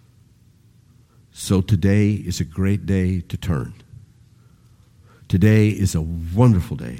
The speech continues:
I can't think of a better January twenty-second than this one, that you could turn to the Lord Jesus Christ. Listen,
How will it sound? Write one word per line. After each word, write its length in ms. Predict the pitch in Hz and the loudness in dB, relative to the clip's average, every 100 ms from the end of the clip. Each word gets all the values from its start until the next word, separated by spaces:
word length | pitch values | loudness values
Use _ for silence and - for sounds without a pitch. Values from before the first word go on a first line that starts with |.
| - | -6
I 100 | 107 | -4
can't 300 | - 127 127 | 0 0 0
think 140 | 120 | -2
of 80 | 85 | -2
a 60 | 80 | -4
better 360 | 80 120 120 | -2 0 0
January 520 | 95 104 113 110 104 | 0 0 2 2 0
twenty-second 720 | 101 110 104 92 101 90 87 78 | 0 0 0 -2 -4 -6 -8 -6
than 140 | 76 | -4
this 200 | 73 - | -6 -8
one, 160 | 50 - _ _ _ _ _ _ _ _ - - - | -14 -18 _ _ _ _ _ _ _ _ -20 -14 -4
that 100 | 90 | 2
you 160 | 101 | 2
could 180 | 101 80 | 2 -2
turn 300 | - 107 117 | 0 4 4
to 100 | 113 | 4
the 100 | 87 | 0
Lord 280 | 87 98 104 | 0 0 2
Jesus 340 | 92 95 90 | 2 0 -2
Christ. 300 | - 76 65 | -4 -6 -4
Listen, 340 | 98 87 67 | -4 -4 -6